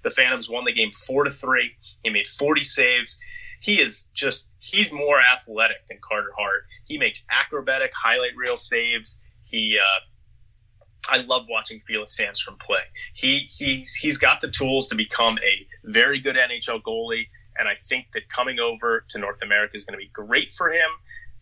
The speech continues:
You know, he, he's, I sort of fell in love with him watching him at the three-on-three Flyers development camp tournament, and I'm gonna, this, coming over to North America, the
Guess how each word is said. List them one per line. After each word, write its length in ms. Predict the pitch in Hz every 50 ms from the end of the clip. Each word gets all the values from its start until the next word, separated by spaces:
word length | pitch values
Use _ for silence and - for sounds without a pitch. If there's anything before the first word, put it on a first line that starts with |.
| - - -
You 60 | 120
know, 120 | 110 104 - - - - -
he, 400 | - - 175 175 170 165 143 - - - - - _
he's, 380 | - - - 180 175 170 165 -
I 120 | - 156
sort 180 | 156 - 185 160
of 80 | 143 -
fell 140 | 151 147
in 60 | 139 135
love 160 | 131 139 135
with 100 | 135 131
him 100 | 117 110
watching 340 | 110 113 117 - - 120 113
him 60 | 110
at 80 | 107
the 100 | - 110
three-on-three 920 | - - - - 120 127 123 123 120 113 113 - - - 110 117 113 107 107
Flyers 560 | - - - 113 110 107 107 107 104 104 -
development 460 | - 104 107 107 107 107 107 104 - -
camp 180 | 107 101 - - - -
tournament, 380 | 120 117 113 104 101 95 92 - - - - - - - - - - -
and 400 | 120 113 110 110 107 107 107 104 - _ - - - - _ _ - 127
I'm 160 | 131 147 165
gonna, 320 | 175 180 165 147 139 131 - _ _ - _ - - _ -
this, 320 | 143 139 - - - - - - -
coming 300 | - - 175 214 226 214
over 180 | 202 190 185 180
to 80 | 160
North 220 | 151 147 143 139 143
America, 300 | 139 135 135 127 - 113 107
the 120 | 110 110